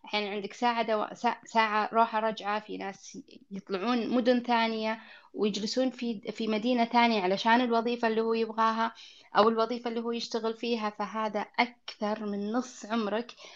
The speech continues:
أو ثلاث أرباع عمرك أو ثلثين عمرك رايح في شيء أو في منطقة خطرة أنت ما أنت راضي عنها. فبس وقف واسأل نفسك الأسئلة الصح، أنا من هذا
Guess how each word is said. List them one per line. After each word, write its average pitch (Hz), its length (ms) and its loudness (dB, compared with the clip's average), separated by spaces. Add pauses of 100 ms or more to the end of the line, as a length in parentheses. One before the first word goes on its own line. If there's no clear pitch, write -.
(140)
أو 196 60 4
ثلاث 320 260 0 (100)
أرباع 208 400 4
عمرك 220 440 0
أو 247 160 -8 (160)
ثلثين 262 640 2
عمرك 240 440 0 (400)
رايح 269 360 4
في 285 260 2
شيء 247 400 -2
أو 214 100 0
في 262 180 -2
منطقة 269 420 -2
خطرة 214 440 -4 (560)
أنت 285 180 4
ما 269 100 2
أنت 277 120 0
راضي 254 280 -2
عنها. 262 300 -4 (1000)
فبس - 400 0 (160)
وقف 220 360 4
واسأل 220 340 -2
نفسك 233 300 -4
الأسئلة - 340 0
الصح، - 340 -6 (460)
أنا 202 200 2 (180)
من 214 180 2
هذا 226 480 4